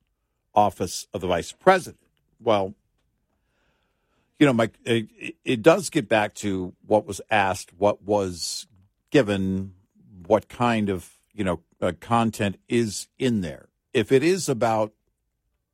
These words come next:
visiting the White House, all right, uh, they're still, by the way, crossing a line. Number two, it's, well, maybe number one, actually, is Biden's, "I,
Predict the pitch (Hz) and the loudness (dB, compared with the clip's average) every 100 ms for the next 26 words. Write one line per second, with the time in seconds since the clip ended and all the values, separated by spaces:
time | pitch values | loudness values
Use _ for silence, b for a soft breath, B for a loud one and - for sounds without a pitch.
0 | _ _ _ - 85 139 143 127 110 98 | _ _ _ -20 4 4 4 0 2 0
1 | 87 85 107 107 92 65 - - - _ | -2 0 2 0 -4 -18 -12 -12 -12 _
2 | _ _ _ _ _ _ _ _ _ _ | _ _ _ _ _ _ _ _ _ _
3 | 87 85 78 78 _ _ _ _ - 82 | -12 -8 -8 -10 _ _ _ _ -2 0
4 | 78 101 - 147 120 110 101 104 101 - | 0 -2 2 4 4 0 0 -2 -2 0
5 | 123 110 - 90 73 58 - - _ - | 2 2 -2 -8 -8 -16 -20 -20 _ -6
6 | 98 92 - 107 82 90 101 - - _ | -4 -4 0 0 0 -6 -8 -8 -10 _
7 | _ 85 82 - - 90 82 85 71 76 | _ -4 -4 -6 -8 -6 -6 -8 -8 -2
8 | 120 113 78 82 - 82 82 85 - _ | 0 0 -2 -12 -10 -8 -8 -8 -14 _
9 | _ _ _ _ _ _ _ _ _ _ | _ _ _ _ _ _ _ _ _ _
10 | _ _ _ _ _ 101 110 104 110 92 | _ _ _ _ _ 2 2 4 -2 -4
11 | - _ - 135 143 | -12 _ 2 4 4